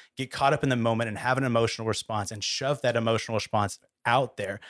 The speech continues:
such as everything with covid. And then you see, "Okay, well, if you step outside, you're gonna kill your grandpa." Well, I don't want to kill my grandpa or other people to kill my grandpa. So therefore, I'm gonna jump on <laughs> that.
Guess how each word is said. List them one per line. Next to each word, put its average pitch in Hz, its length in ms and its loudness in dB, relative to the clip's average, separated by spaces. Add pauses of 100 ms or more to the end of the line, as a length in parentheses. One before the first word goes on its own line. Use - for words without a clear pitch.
(200)
such 131 260 -4
as 117 120 -2
everything 123 320 2
with 113 160 2
covid. 117 320 2
And 104 120 0
then 110 100 0
you 113 80 0
see, 107 260 -4
"Okay, 107 240 0
well, 104 140 4
if - 80 -6
you 113 80 0
step - 220 -2
outside, 107 260 0
you're 101 80 2
gonna 98 140 2
kill 104 180 -2
your 101 100 2
grandpa." 107 300 2
Well, 104 180 0
I 127 120 2
don't 139 180 0
want 113 180 0
to 110 80 -10
kill 104 160 -4
my 123 200 2
grandpa 107 440 2
or 131 220 0
other 139 220 4
people 107 240 0
to 98 60 -2
kill - 160 -4
my 98 100 0
grandpa. 101 340 2
So 107 140 -6
therefore, 113 340 -2
I'm 120 120 2
gonna 143 160 -2
jump 113 200 0
on 110 160 4
<laughs> 95 80 -4
that. 113 260 2